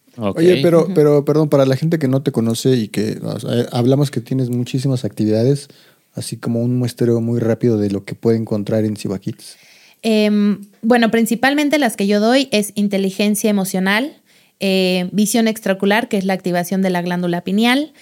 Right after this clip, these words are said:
Speaker 3: eh, las clases de inglés a partir de, eh, mapas mentales, que ese es como, como el hit ahorita,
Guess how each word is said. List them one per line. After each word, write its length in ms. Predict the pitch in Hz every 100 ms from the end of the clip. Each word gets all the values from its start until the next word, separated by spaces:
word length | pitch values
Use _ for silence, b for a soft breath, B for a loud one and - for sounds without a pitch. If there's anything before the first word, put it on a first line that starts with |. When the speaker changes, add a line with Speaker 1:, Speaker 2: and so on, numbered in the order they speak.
| B B -
Speaker 3:
eh, 320 | 196 196 196
las 180 | 196 233
clases 320 | 240 233 240
de 60 | 214
inglés 520 | 208 214 233 262 285 202
a 120 | -
partir 480 | 180 175 202 202 190
de, 380 | 196 196 196 -
eh, 500 | 185 175 175 180 -
mapas 460 | 202 190 190 196 196
mentales, 760 | 190 202 247 247 247 330 -
que 200 | - 185
ese 140 | 185 214
es 80 | -
como, 540 | 190 180 175 175 170
como 420 | 175 175 170 165
el 140 | 165 180
hit 280 | - 226 -
ahorita, 500 | 202 196 240 220